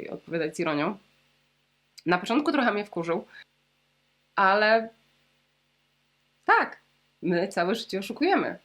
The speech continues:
Od zarania dziejów. Od czasów, em, Kleopatry, poprzez średniowiecze. Tam to się działo. E, całe życie żyjemy w kłamstwie.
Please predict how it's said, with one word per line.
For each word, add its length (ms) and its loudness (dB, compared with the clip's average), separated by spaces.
Od 160 -8
zarania 360 2
dziejów. 320 0
Od 420 -2
czasów, 640 -2
em, 680 0
Kleopatry, 800 2
poprzez 300 -6
średniowiecze. 760 2
Tam 260 4
to 80 -4
się 160 -6
działo. 420 0
E, 500 0
całe 300 0
życie 400 -4
żyjemy 340 -2
w 80 -12
kłamstwie. 640 -2